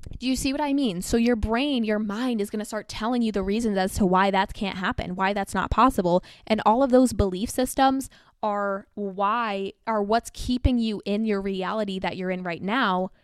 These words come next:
A K A keeping you from what you desire. And by attacking these limiting beliefs, and, you know, it's like, pretend that you're sitting on the couch and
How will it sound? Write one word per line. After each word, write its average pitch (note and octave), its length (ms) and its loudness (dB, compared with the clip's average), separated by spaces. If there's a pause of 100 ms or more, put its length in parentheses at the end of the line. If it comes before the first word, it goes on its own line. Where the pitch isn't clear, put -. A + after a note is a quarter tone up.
(120)
A G#3+ 180 2
K G3 280 -2
A A3 320 2
keeping A#3+ 440 0
you A3 120 -2
from G#3+ 400 -2
what F#3+ 240 0
you F#3+ 140 -4
desire. F3+ 680 -6 (380)
And A3+ 180 4
by G#3+ 160 4
attacking A#3 680 -2
these A3 160 -2
limiting G3 360 -2
beliefs, G#3 480 2 (420)
and, F#3+ 280 0 (300)
you A3+ 120 2
know, F3+ 200 0
it's - 160 -2
like, G3 300 -2
pretend A#3+ 380 4
that G#3+ 140 2
you're G#3 220 0
sitting A3 360 0
on F#3+ 140 -2
the F3+ 40 -8
couch A3 520 -4 (400)
and F#3+ 340 2